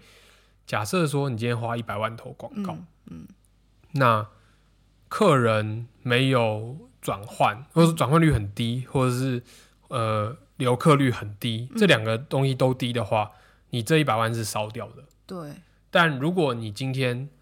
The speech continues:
Speaker 1: 转换率跟回购率、回客率都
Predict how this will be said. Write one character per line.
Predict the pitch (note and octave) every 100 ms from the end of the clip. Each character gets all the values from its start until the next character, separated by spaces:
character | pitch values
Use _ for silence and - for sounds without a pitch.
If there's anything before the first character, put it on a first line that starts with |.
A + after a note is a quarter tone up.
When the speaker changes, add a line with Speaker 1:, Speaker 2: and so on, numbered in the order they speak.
| _ _ _ -
Speaker 1:
转 | A2+ G2+
换 | D#3 C3+
率 | C#3+ A#2+
跟 | A2+ B2 A#2+
回 | A#2 - A2
购 | C3 A#2+
率、 | A#2 A2 A#2+ -
回 | A#2 G#2+
客 | - A#2+
率 | A2+ G#2+
都 | A2 A#2 A2+ A#2